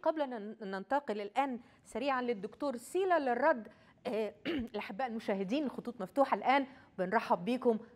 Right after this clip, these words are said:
تصلوا بنا، الأرقام متاحة أينما كنتم،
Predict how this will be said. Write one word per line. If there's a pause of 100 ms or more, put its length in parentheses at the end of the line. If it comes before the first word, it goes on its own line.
(120)
تصلوا
بنا،
الأرقام
متاحة
أينما
كنتم،